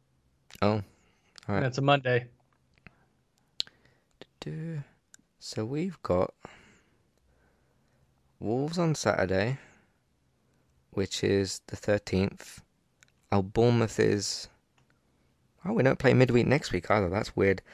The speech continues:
Speaker 1: And then the twenty-fifth. Right, so there's another week in between that and now. 'Cause I, I had it in my mind this week of like, "Oh, next week's the twenty-fifth for some reason, and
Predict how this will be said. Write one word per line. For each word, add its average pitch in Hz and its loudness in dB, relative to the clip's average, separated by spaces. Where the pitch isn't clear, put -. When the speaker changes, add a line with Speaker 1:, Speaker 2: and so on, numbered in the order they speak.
Speaker 1:
And 101 8
then 107 8
the 92 6
twenty-fifth. 87 0
Right, 95 10
so - 0
there's 90 2
another 98 8
week 92 2
in 90 2
between 87 2
that - 4
and 85 4
now. 85 4
'Cause 107 8
I, 120 12
I 120 10
had 139 8
it 135 8
in 117 6
my 113 8
mind 107 8
this - 2
week 104 2
of 95 -2
like, 101 4
"Oh, 151 8
next 123 2
week's 101 0
the 110 2
twenty-fifth 110 4
for - -12
some 95 2
reason, 92 2
and 90 2